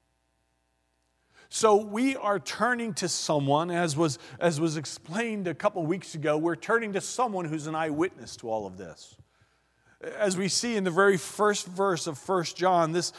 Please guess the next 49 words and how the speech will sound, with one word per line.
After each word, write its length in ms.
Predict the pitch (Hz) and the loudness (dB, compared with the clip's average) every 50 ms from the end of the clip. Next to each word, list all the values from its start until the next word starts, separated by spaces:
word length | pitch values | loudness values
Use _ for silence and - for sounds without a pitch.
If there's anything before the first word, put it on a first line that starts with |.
| - - - - | -16 -18 -6 -2
this 220 | 180 175 - - | 0 0 0 0
one 420 | 151 151 147 185 214 202 190 180 170 | -2 0 4 6 6 6 6 4 2
who 240 | 165 170 175 156 - - - | 2 2 0 0 -2 -6 -2
has 200 | - 175 170 147 | 0 2 2 2
heard, 500 | - - - 185 226 233 226 208 180 156 | 0 -2 2 6 6 8 8 6 4 2
"We 180 | 156 170 185 185 | 0 0 2 2
have 140 | 175 165 - | 2 2 0
seen 480 | - - - - 247 247 226 202 185 | -2 -6 -4 -4 -4 -2 -2 -2 0
with 160 | 175 165 147 | 0 0 0
our 180 | 160 160 151 160 | 2 4 4 4
eyes, 520 | 170 175 196 220 220 214 202 185 156 135 | 6 6 6 8 8 6 6 4 0 -2
which 200 | 147 185 170 - | -2 -4 -4 -2
we 120 | 165 180 175 | 0 0 0
have 140 | 165 151 151 | 0 0 2
looked 340 | 160 180 220 214 - - | 2 2 2 2 2 2
at 160 | 185 165 156 160 | 2 2 2 2
and 100 | 160 160 | -2 -4
our 120 | 156 147 | -4 -4
hands 280 | 147 180 196 185 170 151 | -4 -4 -4 -4 -4 -4
have 160 | 160 143 127 | -6 -8 -8
touched, 460 | - - - - - - - - - - - - - - | -8 -6 -4 -4 -4 -6 -10 -12 -14 -20 -20 -20 -10 0
this 240 | 147 214 202 - - | 2 2 2 2 0
we 120 | 196 196 | -6 -8
proclaim 720 | - - 170 165 143 - - 185 185 175 165 156 143 131 113 _ _ _ _ _ _ | -8 -6 -6 -6 -6 -6 -6 -6 -4 -4 -4 -6 -6 -10 -14 _ _ _ _ _ _
concerning 440 | - 143 123 - - 165 156 147 147 | -16 -14 -12 -10 -8 -6 -6 -6 -6
the 60 | 139 | -4
word 180 | 135 143 143 135 | -4 -2 -2 -2
of 120 | 131 117 | -2 0
life." 360 | 135 147 151 151 147 139 - | 4 4 6 6 4 2 -2
John 320 | - - 190 185 180 180 160 | -2 0 2 2 4 2 2
had, 220 | 151 160 147 135 - - - - | 4 2 2 2 0 -8 -14 -4
had 280 | - 151 151 135 - - - - - | 0 0 0 0 -2 -10 -16 -8 0
not 180 | 185 185 180 175 | 2 4 4 4
only 260 | 170 160 151 139 123 - - - | 4 2 0 -2 -4 -8 -12 -8
seen 380 | - - - 254 294 269 208 | -4 -2 0 0 0 0 0
him, 160 | 180 175 170 | 0 0 -2
he 160 | 156 165 165 165 | 0 0 2 2
had 160 | 151 131 - | 2 0 -2
touched 360 | - - 254 247 - - - | -2 0 0 0 0 -4 -6
him, 120 | 185 165 | -6 -4
he 100 | 151 151 | -4 -2
had 260 | 156 151 139 120 - - | -2 -4 -4 -6 -8 -6
been 200 | 240 285 254 208 | -4 -4 -2 -2
with 180 | 190 170 - - | -2 -4 -4 -4
him, 140 | 160 156 | -6 -4
he 140 | 156 151 160 | -2 0 2
had 100 | 170 156 | 2 2
watched 440 | 143 135 180 - 208 - - - - | 4 6 6 4 4 2 -4 -10 -12
him, 60 | 165 | -12